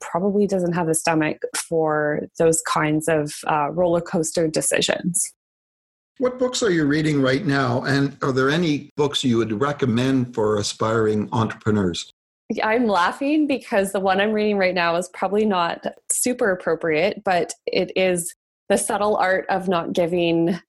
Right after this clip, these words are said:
Speaker 1: a
Speaker 2: Yeah.
Speaker 1: Fuck, <laughs> which is, um, a Mark, uh, Mark Manson's first book.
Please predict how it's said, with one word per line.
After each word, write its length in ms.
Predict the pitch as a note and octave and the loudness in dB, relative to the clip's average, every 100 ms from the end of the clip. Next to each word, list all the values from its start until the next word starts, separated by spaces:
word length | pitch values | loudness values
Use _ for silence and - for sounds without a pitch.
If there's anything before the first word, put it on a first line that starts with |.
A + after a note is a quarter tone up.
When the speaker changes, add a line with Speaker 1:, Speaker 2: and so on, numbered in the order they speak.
| _ - | _ -4
Speaker 1:
a 220 | E3+ F3 | 0 0
Speaker 2:
Yeah. 100 | D#3 - | -2 -8
Speaker 1:
Fuck, 400 | - C#3 C#4+ - - | -4 0 0 0 -2
<laughs> 960 | - - G4+ - F4+ - - - - - - - - - - | 0 0 0 -2 -6 -2 -2 0 -2 -2 -6 -6 -8 -20 -4
which 260 | B3 A#3+ - | -2 0 0
is, 280 | A3 A3 A#3 | 0 0 0
um, 540 | G#3 G3 F#3+ F#3 F#3 F#3 | 2 0 0 -2 -2 0
a 80 | G3+ | 0
Mark, 280 | F3+ A3+ - F#3 | 2 0 -2 0
uh, 80 | F3 | 0
Mark 280 | G3 G#3 | 0 0
Manson's 480 | G3 D#3+ - F3+ F3 | 0 0 0 -2 -2
first 320 | - D#3 D#3+ | 0 -2 0
book. 320 | - C#3+ A#3+ | -2 0 0